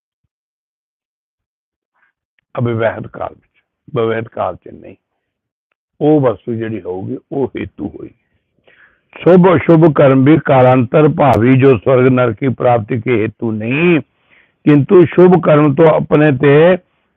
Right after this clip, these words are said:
ਅਵਿਵਹਿਤ ਉੱਤਰ ਕਾਲ ਮੇਂ ਧਰਮ ਕੀ ਉਤਪਤੀ ਕਰੇ।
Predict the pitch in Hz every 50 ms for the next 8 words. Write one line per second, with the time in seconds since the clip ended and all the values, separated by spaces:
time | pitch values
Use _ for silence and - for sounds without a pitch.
0 | _ _ - 147 139 139 131 139 135 127 135 175 185 180 - 175 147 131 - 160
1 | 147 123 165 147 139 135 135 139 147 135 107 104 110 117 110 110 104 135 139 131
2 | 113 - - - - 98 - _ 135 127 113 - 98 82 -